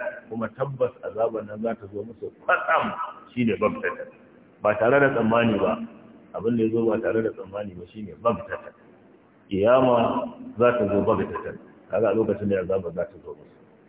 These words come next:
Allah ya ce, "Yas'alunaka 'ani sa'ati ayyana mursaha, qul innama 'ilmuha 'inda rabbi, la yujalliha li waqtiha illa hu, thaqulat fis samawati wal ardi, la ta'tikum illa baghtatan." Allah ya ce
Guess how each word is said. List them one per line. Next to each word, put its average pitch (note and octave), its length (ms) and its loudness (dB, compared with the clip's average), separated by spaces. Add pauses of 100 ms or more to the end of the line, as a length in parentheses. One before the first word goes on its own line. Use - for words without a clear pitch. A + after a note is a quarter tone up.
(160)
Allah G#2+ 180 2
ya G2 60 2
ce, G#2 120 -4
"Yas'alunaka G2+ 680 -2
'ani F#2+ 220 -4 (100)
sa'ati G2 380 -2
ayyana F2+ 420 -6
mursaha, G2 580 -6 (380)
qul F#2 160 -4
innama G2+ 460 -2
'ilmuha G2 480 -2
'inda G2+ 240 -2
rabbi, G#2 420 -2 (220)
la G2+ 180 -2
yujalliha G2+ 600 -4
li G2 120 -6
waqtiha G2+ 480 -8
illa G2+ 320 -6
hu, G2+ 160 -8 (460)
thaqulat G#2 480 0
fis G#2+ 160 -8
samawati G2 600 0
wal F#2+ 200 0
ardi, G2+ 340 -6
la B2 240 4
ta'tikum D3+ 760 4 (480)
illa G2 480 -6
baghtatan." - 680 0 (540)
Allah G#2+ 240 4
ya F#2+ 80 2
ce - 120 -10